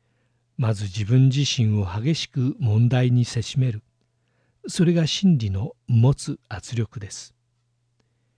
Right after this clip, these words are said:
人に認められ、報われ、成功を収めるといったあらわな結果に満足できず、むしろそういう結果に不安を感じ、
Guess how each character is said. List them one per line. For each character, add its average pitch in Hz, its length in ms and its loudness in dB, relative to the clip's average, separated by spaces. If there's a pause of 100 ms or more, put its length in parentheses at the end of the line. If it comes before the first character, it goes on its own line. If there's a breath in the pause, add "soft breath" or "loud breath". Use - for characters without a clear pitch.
(300)
人 - 240 -2
に 101 180 0
認 101 260 -2
め 104 160 0
ら 107 120 -4
れ、 104 200 -8 (520)
報 117 140 -4
わ 113 140 -2
れ、 110 160 -8 (680)
成 143 200 2
功 156 260 0
を 151 80 2
収 175 180 -2
め 175 120 4
る 127 100 -8
と 110 120 -4
い 95 80 -4
っ - 40 -14 (180)
た - 200 -6 (500)
あ 139 100 0
ら 165 160 2
わ 120 100 2
な 95 140 -2
結 - 300 -8
果 131 100 -4
に 120 140 6
満 131 240 2
足 104 240 -8
で 95 100 -8
き - 160 -12
ず、 - 160 -18 (1040)
む 170 140 6
し - 160 -2
ろ 120 100 2
そ 135 220 -4
う 139 80 2
い 139 80 2
う 135 100 0
結 123 320 -4
果 143 120 -2
に 139 120 4
不 120 240 -2
安 120 240 4
を 117 60 0
感 110 300 -4
じ、 127 200 -12